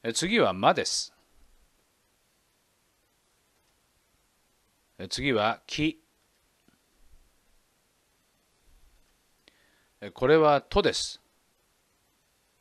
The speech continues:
え、次はり。え、これは「ちゃ」という漢字を崩したものです。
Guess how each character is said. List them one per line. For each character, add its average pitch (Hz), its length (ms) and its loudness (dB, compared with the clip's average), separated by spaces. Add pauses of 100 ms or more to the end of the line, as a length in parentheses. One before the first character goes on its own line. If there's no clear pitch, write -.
(1800)
え、 101 100 -10
次 120 320 -4
は 101 360 0 (180)
り。 123 300 -6 (4000)
え、 98 100 -12
こ - 120 -4
れ 135 100 4
は 143 280 4 (300)
「ち - 120 -2
ゃ」 190 180 2 (220)
と 196 140 -4
い 233 100 -4
う 190 100 -2
漢 120 280 -4
字 107 180 -4
を 175 140 0
崩 147 260 -6
し - 80 -4
た 123 120 0
も 87 100 -12
の 80 80 -16
で 73 100 -14
す。 - 260 -8